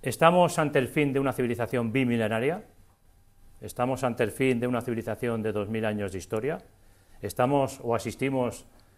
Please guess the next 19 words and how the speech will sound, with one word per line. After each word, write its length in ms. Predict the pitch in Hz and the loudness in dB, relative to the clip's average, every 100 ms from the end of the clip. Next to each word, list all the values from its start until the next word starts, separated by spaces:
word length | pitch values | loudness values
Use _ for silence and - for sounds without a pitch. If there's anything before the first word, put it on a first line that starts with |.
| _ - | _ -2
al 260 | 117 110 | 0 0
triunfo 580 | - 143 151 147 117 92 - - - - - - - - - - - _ | 0 0 0 0 -2 -4 -10 -20 -20 -20 -20 -20 -20 -20 -20 -20 -20 _
y 60 | 113 | -2
a 60 | 110 | 2
la 120 | 104 | 2
derrota 480 | 107 127 120 101 - | 2 2 2 0 -2
de 160 | 107 | 0
muchos 600 | 113 147 147 110 92 - - - - _ - - - | 2 0 0 -2 -2 -10 -20 -20 -20 _ -20 -20 -6
ante 300 | 117 110 117 | -4 0 0
el 100 | 107 | 0
triunfo 420 | 120 139 135 117 | 0 0 0 0
de 80 | 110 | 2
la 100 | 104 | 2
desidia 580 | 98 - 127 117 98 95 - _ | 0 -2 0 0 -2 -4 -12 _
por 140 | - 104 | -4 -2
el 100 | 101 | -2
estado 260 | - 113 | 0 0
del 140 | 104 98 | 0 0
bienestar? 540 | 98 90 - 139 185 | -4 -4 -6 -8 -8